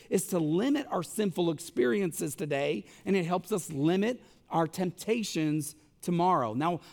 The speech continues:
I'm not saying that we can eliminate temptation. I don't think that's a possibility. But I'm saying if, if we,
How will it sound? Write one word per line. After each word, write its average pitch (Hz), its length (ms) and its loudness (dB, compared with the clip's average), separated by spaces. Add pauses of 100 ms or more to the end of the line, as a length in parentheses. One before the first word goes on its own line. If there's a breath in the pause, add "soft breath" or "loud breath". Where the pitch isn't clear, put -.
I'm 208 180 4
not 254 180 0
saying 240 340 0
that 190 120 2
we 190 140 0
can 185 180 -2
eliminate 170 640 2
temptation. 143 640 -6 (260 loud breath)
I 190 100 4
don't 220 140 2
think 226 180 6
that's 190 200 0
a 180 60 0
possibility. 151 840 0 (280 loud breath)
But 196 100 8
I'm 202 100 4
saying 208 360 2
if, 180 180 4 (320 soft breath)
if 202 360 2
we, 190 300 2